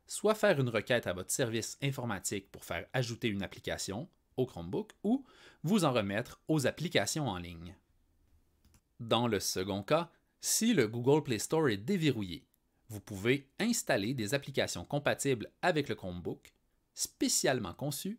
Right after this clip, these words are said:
pour les appareils Android. Dans ce cas, il suffit de cliquer sur le bouton Installer et de suivre la procédure.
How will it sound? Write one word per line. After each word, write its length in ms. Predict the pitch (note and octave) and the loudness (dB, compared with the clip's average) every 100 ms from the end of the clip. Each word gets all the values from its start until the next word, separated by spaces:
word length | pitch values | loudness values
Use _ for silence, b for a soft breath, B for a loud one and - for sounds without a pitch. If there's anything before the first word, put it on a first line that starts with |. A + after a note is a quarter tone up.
| - | -2
pour 140 | B2+ | 0
les 120 | G2 | 0
appareils 320 | F#2 F#2+ C#3+ | 0 0 0
Android. 220 | D3+ G#2+ F2 D#2+ - - _ _ _ _ _ _ _ _ _ _ _ | -2 -4 -6 -8 -14 -20 _ _ _ _ _ _ _ _ _ _ _
Dans 240 | - A2 A2 | -8 -4 -2
ce 140 | - | -2
cas, 340 | A#2+ D3 D#3+ - _ | 0 0 0 -4 _
il 180 | - C#3 | -2 -2
suffit 360 | C3+ F#3+ F3+ A#3 | 0 -4 -2 0
de 100 | C3 | 0
cliquer 420 | - C3 C3+ E3 | 0 -4 0 2
sur 160 | D#3+ A2 | 2 0
le 80 | |
bouton 400 | G2 G#2 G2 F2 D#2+ - | -2 -4 -6 -6 -10 -8
Installer 580 | C3+ G3 - F#2 D#2+ D2+ - _ | -4 -4 -2 -2 -2 -4 -8 _
et 100 | - | -4
de 100 | E3 | -2
suivre 420 | G2 - F#3 E3 B2 | -4 -4 -6 -2 0
la 120 | A2 | 0
procédure. 840 | - A2+ - F2+ F2+ - - - | -2 -6 -4 -6 -10 -14 -20 -20